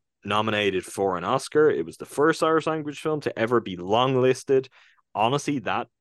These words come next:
seemed like it was as good as it was gonna get, and how great is it that you get to that spot and the kind of buzz that would come with that would be about and people would get to see it, um, or people who are really curious would seek it out. And then for it to actually work its way in,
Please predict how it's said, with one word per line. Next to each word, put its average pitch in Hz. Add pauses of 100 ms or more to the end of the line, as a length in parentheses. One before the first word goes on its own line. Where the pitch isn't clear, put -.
seemed 123
like 117
it 101
was 95
as 87
good 98
as 104
it 95
was 90
gonna 90
get, 95
and 82 (920)
how 104
great 92
is 107
it 107
that 90
you 87
get 92
to 101
that 92
spot 101
and 78 (220)
the 95
kind 98
of 87
buzz 92
that 90
would 82
come 90
with 95
that 95
would 85
be 92
about 92
and 82
people 92
would 90
get 85
to 82
see 98
it, 95 (760)
um, 90
or 82
people 101
who 90
are 87
really 90
curious 95
would 80
seek 95
it 90
out. 87
And 92
then 98
for 98
it -
to 98
actually 104
work 92
its -
way 92
in, 90